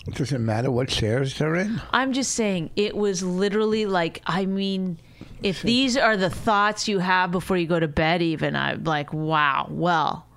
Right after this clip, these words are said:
Speaker 2: I mean."
Speaker 1: I gave you that hat.
Speaker 2: Another interesting tidbit from Rich Voss.
Speaker 1: It's a cool hat. I, I, when I gave you that hat, I, I'm going, 'cause I love her so much, because this would have been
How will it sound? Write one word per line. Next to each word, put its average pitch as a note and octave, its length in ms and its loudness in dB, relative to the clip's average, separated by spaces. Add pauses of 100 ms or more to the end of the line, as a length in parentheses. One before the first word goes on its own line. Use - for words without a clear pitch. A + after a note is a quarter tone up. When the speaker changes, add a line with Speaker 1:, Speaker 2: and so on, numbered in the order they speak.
(520)
Speaker 2:
I D#3+ 180 0
mean." D3+ 640 -4 (400)
Speaker 1:
I A2+ 80 0
gave A2 200 0
you A2+ 80 -2
that G2 180 0
hat. F#2 300 -4 (1000)
Speaker 2:
Another E3+ 420 2
interesting A#3+ 560 2
tidbit C#4 520 2
from A#3 280 2
Rich B3 220 2
Voss. B3+ 500 2
Speaker 1:
It's C#3+ 220 0
a C#3 40 2
cool - 360 0
hat. C3+ 200 2
I, A#2 160 0 (320)
I, C#3 120 2
when C#3 160 4
I F#3 100 2
gave E3 300 2
you E3 80 2
that D#3+ 180 4
hat, C#3 260 2
I, B2 280 0 (100)
I'm A#2+ 120 2
going, A#2 280 0 (260)
'cause B2+ 160 0
I B2+ 120 4
love B2 200 4
her C3+ 100 2
so C3+ 240 2
much, C3 360 2 (240)
because - 360 2
this D#3 280 4
would B2+ 340 4
have C3+ 200 4
been B2 360 4